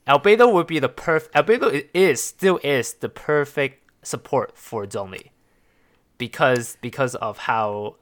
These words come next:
uh, how his, uh, elemental skill works. But without Albedo, you don't have other character that can generate enough, uh, Geo particle for him to recharge his ul-, uh, ultimate.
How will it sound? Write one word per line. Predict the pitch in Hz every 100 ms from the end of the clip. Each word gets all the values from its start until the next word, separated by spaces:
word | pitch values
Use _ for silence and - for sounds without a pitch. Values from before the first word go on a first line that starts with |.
| -
uh, | 117 104
how | 110 113 107
his, | 104 107 98 98
uh, | - 101 95
elemental | 113 104 104 107
skill | 95 113 92
works. | - - - _ _ _ _ _ _ _ _ _ -
But | 160 131 - -
without | 143 131 180 190 -
Albedo, | 131 131 139 123 98 107 -
you | 120 127
don't | - 208 196
have | - 143 160 160 - _ _ _
other | 131 147 160
character | - 151 - 117 98 -
that | - 143
can | 156 113
generate | 143 143 143 127 120 -
enough, | 117 120 123 - - _
uh, | - 104
Geo | 101 123 139
particle | 135 143 123 - 104
for | - 107
him | 123
to | 117
recharge | 104 101 123 113
his | 110 104
ul-, | 104 - _
uh, | 104 -
ultimate. | 110 - 90